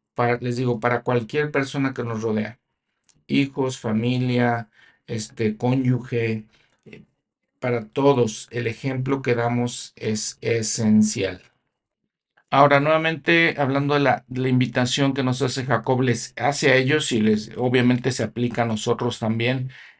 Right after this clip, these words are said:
despertemos, despertemos de ese sueño, estimulemos las facultades de nuestras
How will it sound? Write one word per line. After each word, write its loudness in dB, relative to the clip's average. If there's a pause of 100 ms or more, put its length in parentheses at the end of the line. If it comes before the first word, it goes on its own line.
(120)
despertemos, 0
despertemos 0
de 2
ese -2
sueño, 0
estimulemos -2
las -2
facultades 0
de -2
nuestras -6